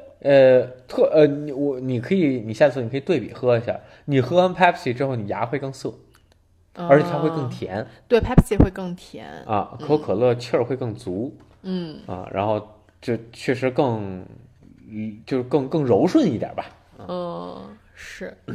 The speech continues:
Speaker 2: <clears throat> 然后我最后还有一个特别有意思的小，算是 fun facts，或者跟管理相关的一个小点啊。
Speaker 1: 啊哈。
Speaker 2: 他这样，他是，呃，他就是在讲他怎么自己做他自己的这个组织管理的时候，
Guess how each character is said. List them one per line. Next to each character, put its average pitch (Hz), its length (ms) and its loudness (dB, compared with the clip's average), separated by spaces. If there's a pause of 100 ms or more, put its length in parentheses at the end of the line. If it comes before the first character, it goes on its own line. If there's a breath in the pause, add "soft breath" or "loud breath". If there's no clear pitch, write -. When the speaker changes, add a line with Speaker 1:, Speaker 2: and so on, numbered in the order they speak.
(120)
Speaker 2:
<clears throat> - 340 -20
然 208 180 -4
后 262 380 4
我 180 240 0
最 277 180 -2
后 269 220 -4
还 180 260 -8
有 214 140 0
一 175 100 -8
个 190 80 -8
特 - 260 -4
别 196 200 -4
有 185 120 -6
意 220 240 -10
思 185 240 -12
的 85 320 -10
小， - 380 -14
算 233 320 -6
是 190 420 -6 (460 soft breath)
fun 339 220 -2
facts， 254 480 -4
或 339 160 0
者 254 120 6 (200)
跟 320 260 -2
管 214 320 2
理 233 100 -8
相 175 280 -4
关 175 200 -2
的 170 80 -10
一 147 140 -14
个 156 100 -12
小 113 300 -2
点 - 180 -4
啊。 - 80 -12
Speaker 1:
啊 143 120 -10
哈。 - 60 -20 (460 loud breath)
Speaker 2:
他 320 220 -2
这 330 100 -2
样， 196 240 0
他 269 140 -6
是， 254 340 0 (280 loud breath)
呃， 156 460 0
他 285 220 -4
就 311 220 -2
是 277 100 -2
在 254 160 4
讲 175 240 -4
他 208 140 -10
怎 214 120 -8
么 113 120 -12
自 226 240 -8
己 165 180 -8
做 196 320 0
他 220 160 -8
自 220 140 -8
己 170 80 -6
的 147 140 -6
这 180 100 -10
个 165 180 -4
组 160 280 -12
织 165 120 -10
管 139 240 -8
理 285 140 -8
的 160 100 -6
时 - 140 -14
候， 151 260 -8